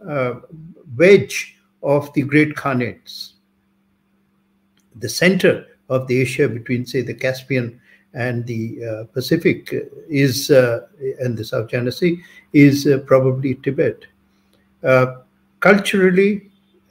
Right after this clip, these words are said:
uh, the Buddhist Asia begins with Tibet and travels east, and the khanates, uh, end where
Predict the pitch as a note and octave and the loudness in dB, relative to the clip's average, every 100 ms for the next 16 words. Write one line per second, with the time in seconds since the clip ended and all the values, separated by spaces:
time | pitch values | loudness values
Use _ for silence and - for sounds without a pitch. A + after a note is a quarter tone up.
0 | - C3+ C3 B2+ - C#3+ C3+ D3 C#3 D#3+ | -6 -2 0 0 -6 -8 -6 -2 0 4
1 | F#3 F3+ - C#3+ - C3+ A2+ - - B2+ | 4 2 2 2 2 0 0 -4 -6 -2
2 | B2+ C#3 C#3 - C3 - A#2+ C3 C3 - | 0 0 -2 -4 -4 -2 -2 -2 -4 -12
3 | _ _ - A#2+ A#2 C3 A#2+ B2 B2 - | _ _ -14 -14 -6 -4 -2 -4 -8 -10
4 | E3+ F3+ F3 - - _ _ _ _ C3 | -4 -2 -4 -10 -20 _ _ _ _ -4
5 | C3 C3 C#3+ - - B2+ A#2 D3 D#3+ D#3 | 0 0 -2 -8 -6 -4 -2 0 2 0
6 | G2+ - - _ _ _ B2+ A#2 A2+ - | -2 -10 -18 _ _ _ -12 -10 -12 -16
7 | _ _ _ - D3+ C#3+ A2 - - _ | _ _ _ -2 4 4 2 -6 -18 _
8 | _ D#3 B2+ C3 A2+ A2+ | _ -4 2 4 4 -2